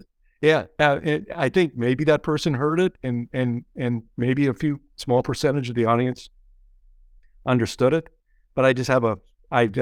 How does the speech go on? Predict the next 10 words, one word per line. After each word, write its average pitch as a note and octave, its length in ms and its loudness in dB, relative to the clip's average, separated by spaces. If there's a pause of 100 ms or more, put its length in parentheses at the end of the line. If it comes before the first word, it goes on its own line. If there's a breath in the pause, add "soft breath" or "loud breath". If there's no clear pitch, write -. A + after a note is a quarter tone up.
(180)
I G#2+ 140 -2
fear E3+ 400 0
that G#2 220 -2
people A#2 280 -2
just G#2 220 -4
think A2+ 200 -4
it's A2 220 -4
a, F#2+ 240 -6 (520)
it's A2 200 -2
a, F#2+ 300 -2